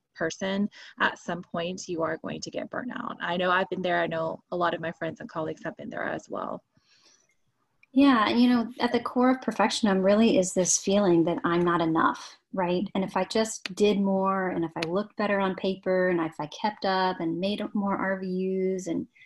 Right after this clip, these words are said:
Speaker 2: you know, if, if I just did all these things, then this feeling of insufficiency would go away.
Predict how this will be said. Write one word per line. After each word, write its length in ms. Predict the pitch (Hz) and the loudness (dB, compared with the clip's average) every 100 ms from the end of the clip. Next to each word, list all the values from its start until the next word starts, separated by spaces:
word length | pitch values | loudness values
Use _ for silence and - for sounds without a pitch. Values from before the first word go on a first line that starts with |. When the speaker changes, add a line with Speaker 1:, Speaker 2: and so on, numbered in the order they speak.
| - _ _ | -20 _ _
Speaker 2:
you 80 | 202 | -8
know, 40 | 185 | -8
if, 80 | - | -8
if 140 | 208 196 | -4 -2
I 80 | |
just 260 | 190 233 233 | 0 0 0
did 140 | 208 | 0
all 200 | 202 196 | 2 2
these 260 | 190 175 - | 2 0 -2
things, 440 | - 180 190 190 | 0 0 0 -2
then 140 | 165 160 | -2 -2
this 280 | 160 - - | -2 -6 -6
feeling 460 | 185 175 175 175 170 | -2 0 2 0 -2
of 100 | 160 | -6
insufficiency 800 | 170 160 160 - 160 170 151 175 | -6 -6 -6 -8 -8 -8 -6 -4
would 140 | 165 160 | -4 -4
go 160 | 160 | -2
away. 500 | 156 151 156 165 196 | -2 -4 -6 -8 -10